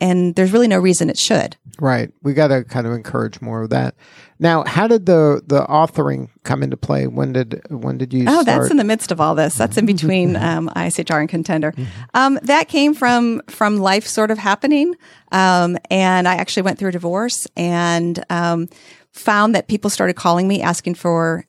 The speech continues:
Speaker 1: advice, people I didn't know. Um, and one thing led to another. And, um, a fellow, um, W B E, uh, person recommended,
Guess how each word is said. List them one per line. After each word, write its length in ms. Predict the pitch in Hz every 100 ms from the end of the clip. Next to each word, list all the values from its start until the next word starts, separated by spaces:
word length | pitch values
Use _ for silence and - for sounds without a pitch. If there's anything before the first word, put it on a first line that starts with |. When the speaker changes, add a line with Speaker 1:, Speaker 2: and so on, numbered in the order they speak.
| -
Speaker 1:
advice, 480 | 170 160 165 233
people 200 | - 190
I 60 | 165
didn't 320 | 170 170 -
know. 480 | 160 156 165 202 247 _ _ - -
Um, 340 | 170 165 165 170
and 180 | 175 175
one 160 | 190
thing 160 | - 190
led 160 | 185
to 80 | 185
another. 460 | 180 175 185 214 220 -
And, 580 | 170 170 170 170 170 -
um, 260 | 175 170 170 -
a 240 | 180 175
fellow, 800 | 170 - 185 185 185 180 175 175 190 -
um, 380 | 170 170 170 170 -
W 320 | 180 180 175
B 480 | 175 170 185 185 190
E, 40 | -
uh, 220 | 175 175
person 420 | 170 180 175 190
recommended, 640 | 180 170 170 170 170 175